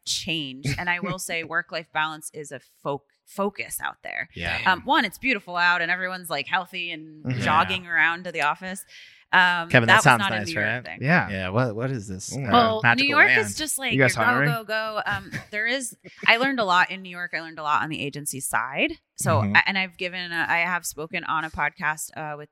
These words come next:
Speaker 1: the E C D of Adobe about this, about a-, agency versus in-house. And I don't even wanna say verse 'cause I don't think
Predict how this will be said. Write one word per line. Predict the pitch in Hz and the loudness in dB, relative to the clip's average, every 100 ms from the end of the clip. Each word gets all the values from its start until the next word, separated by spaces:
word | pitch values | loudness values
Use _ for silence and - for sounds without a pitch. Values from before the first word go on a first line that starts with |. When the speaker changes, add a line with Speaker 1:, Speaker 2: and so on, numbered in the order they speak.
| _ | _
Speaker 1:
the | 151 147 143 135 - | -12 -10 -12 -10 -10
E | 170 | -10
C | 160 160 | -10 -8
D | 160 | -8
of | |
Adobe | 139 139 139 147 151 | -6 -4 -4 -4 -8
about | 151 165 170 | -2 -2 -2
this, | 156 165 | -10 -12
about | 151 139 | -6 -6
a-, | - - | -6 -10
agency | 170 196 196 185 180 | -8 -8 -10 -12 -10
versus | 156 160 - | -2 -2 -2
in-house. | 190 196 202 | -6 -4 -4
And | 190 | -2
I | 156 180 | -2 -2
don't | 214 | -4
even | 196 | -10
wanna | 165 156 | -10 -10
say | 151 | -10
verse | 131 131 135 - | -6 -6 -6 -12
'cause | 156 | -12
I | 143 | -10
don't | 135 - | -10 -10
think | 143 | -16